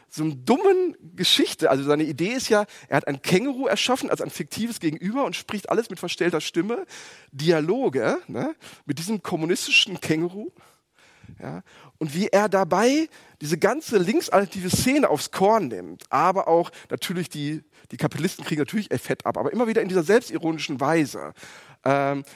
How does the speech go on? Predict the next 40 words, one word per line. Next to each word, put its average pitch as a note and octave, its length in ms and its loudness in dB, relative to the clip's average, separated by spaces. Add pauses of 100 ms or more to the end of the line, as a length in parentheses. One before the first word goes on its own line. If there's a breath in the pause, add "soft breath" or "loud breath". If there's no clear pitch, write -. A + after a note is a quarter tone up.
(120 loud breath)
und C#3 120 -12
wie F#3 100 4
er F#3+ 60 6
damit F#3 220 2
gesellschaftliche F#3 560 0 (180)
Probleme G3 460 0
aufs - 160 -4
Korn D#3+ 240 0
nimmt, F3 140 -4
ist C#3+ 100 -8
es D3+ 160 -10
wirklich D#3+ 380 -2
genial. B2+ 580 0 (640 soft breath)
Ne? D#3+ 400 -6
Und D3 180 0
dann D3+ 120 4
noch D#3+ 80 -4
in D3+ 80 -8
dieser D3 200 0
humorvollen D#3 600 -2
Weise. - 400 -10 (840 soft breath)
Allerdings F3 320 2
natürlich G#3 640 0 (320 soft breath)
ist D#3+ 100 0
es E3+ 100 -6
nicht C4+ 140 6
mehr C#4+ 100 8
so G3+ 140 -10
witzig, A#3+ 480 -2
wenn E3+ 160 2
es F3+ 100 4
einen E3 220 2
selbst C#3+ 320 0
trifft, - 300 -8
wenn C3+ 100 0
er C3 60 0
nämlich C3 160 -4
über D#3+ 180 2
Religion E3+ 420 4
redet. A#2 520 -6